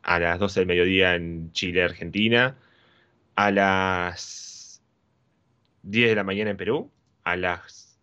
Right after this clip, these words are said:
creo que es a las cuatro de la tarde en España actualmente, y mientras tanto estoy cambiando las, las cosas acá en, <laughs> en la configuración del directo, la miniatura y todo lo demás. Y bueno, pueden llamarnos al, al, al chat, a Skype, ahí en el usuario de Arras de Lona, o pueden, bueno, estar actu-,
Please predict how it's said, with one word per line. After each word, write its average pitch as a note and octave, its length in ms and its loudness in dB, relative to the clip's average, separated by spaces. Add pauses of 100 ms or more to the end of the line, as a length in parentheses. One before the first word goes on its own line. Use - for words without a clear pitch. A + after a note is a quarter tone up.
(180)
creo A#2 220 4
que G#2+ 80 -2
es G2 140 -8
a - 20 -6
las F#2 140 -8
cuatro A2 300 0
de G#2 60 2
la G2 80 0
tarde G#2+ 220 -2
en G2+ 60 -4
España A2+ 400 -6
actualmente, A2+ 480 -4
y G2+ 80 -4
mientras G2 280 -2
tanto A2+ 200 -2
estoy G#2 180 -4
cambiando G2 320 -2
las, F#2 260 -6 (100)
las - 120 -10
cosas A2 320 0
acá G2 240 0
en, G2 140 -4 (320)
<laughs> E3 80 -2 (460)
en G#2 180 2
la G2 120 4
configuración G2+ 480 0
del A2 120 4
directo, A2+ 320 4
la F2 80 0
miniatura F#2+ 440 -2
y F#2+ 60 0
todo F#2+ 180 0
lo F#2+ 120 0
demás. F#2+ 340 -4 (640)
Y B2 360 4
bueno, C3 280 2
pueden B2 160 4
llamarnos A#2+ 560 -4
al, G2 340 -8 (200)
al, - 340 -16 (240)
al D#2+ 160 -14
chat, B2 320 0
a F2+ 100 -6
Skype, A#2+ 460 -4
ahí F#2+ 200 -8
en E2+ 180 -14
el F2 80 -14
usuario G2+ 340 -4
de E2 80 -2
Arras F2+ 220 -4
de F#2+ 80 -10
Lona, G#2 420 -2 (340)
o F#2+ 240 4
pueden, C3+ 380 4
bueno, C3+ 220 0
estar G2+ 320 -4
actu-, - 360 -8